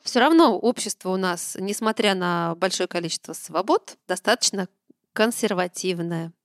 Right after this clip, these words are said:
И все равно есть там три классических <laughs> позы, стандартные, я не знаю, там что, размеры, э, э, там,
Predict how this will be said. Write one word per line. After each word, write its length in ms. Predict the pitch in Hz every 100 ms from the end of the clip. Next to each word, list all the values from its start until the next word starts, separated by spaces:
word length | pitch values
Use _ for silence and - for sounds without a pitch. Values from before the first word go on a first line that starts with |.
| _
И 220 | - 180 180
все 160 | -
равно 280 | 180 196 233
есть 380 | 214 190 196 -
там 100 | 151
три 140 | 240
классических 720 | 247 269 - 226 - - -
<laughs> 20 | -
позы, 640 | 302 381 403 262 320 294 311 415 381 349 294
стандартные, 640 | - 294 294 277 262 247
я 40 | 226
не 80 |
знаю, 160 | 226 240
там 180 | 226 226
что, 260 | - 240
размеры, 460 | 226 233 208 247 214
э, 440 | 202 190 185 180 185
э, 60 |
там, 240 | 180 180